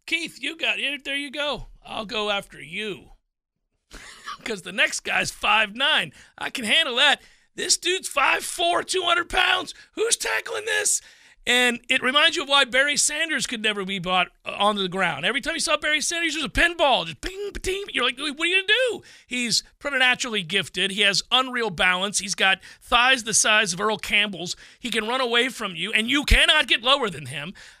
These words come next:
Half the time, you couldn't see him coming from the backfield 'cause you're stuck behind the trees, and you're like, "Oh, oh, th-, oh, there he is!" And he, it's too late.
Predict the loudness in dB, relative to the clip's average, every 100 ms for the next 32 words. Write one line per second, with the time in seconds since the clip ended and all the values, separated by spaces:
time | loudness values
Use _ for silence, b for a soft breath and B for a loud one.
0 | B 2 2 2 -2 0 0 0 -4 -6
1 | 0 4 6 4 0 -4 -6 -10 b -6
2 | -2 -2 -2 -4 2 2 2 -4 -6 -6
3 | -4 -4 -2 -2 0 -2 0 0 0 -2
4 | 0 2 2 2 -2 -2 0 0 -2 B
5 | B -6 -2 -2 -2 0 4 6 6 6
6 | 4 2 b b -2 0 2 0 0 -2
7 | 4 4 4 -2